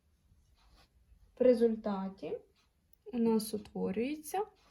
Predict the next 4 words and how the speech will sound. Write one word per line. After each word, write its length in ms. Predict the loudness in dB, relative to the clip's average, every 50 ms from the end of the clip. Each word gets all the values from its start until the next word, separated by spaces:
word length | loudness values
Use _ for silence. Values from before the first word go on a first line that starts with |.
| _ _ _ _ -20 -20 -20 -20 -20 _ _ _ _
фосфор 680 | -12 -4 0 2 4 4 2 2 -2 -4 -4 -4 -4
п'ять 480 | -4 -4 -2 -2 0 0 -2 -4 -6 -6
оксид, 600 | -8 -8 -8 -8 -12 -8 -6 -6 -6 -8 -10 -16 _ _ -20 -20 -20 _ _ _ _ _ _ _
П 300 | -6 -4 -4 -4 -6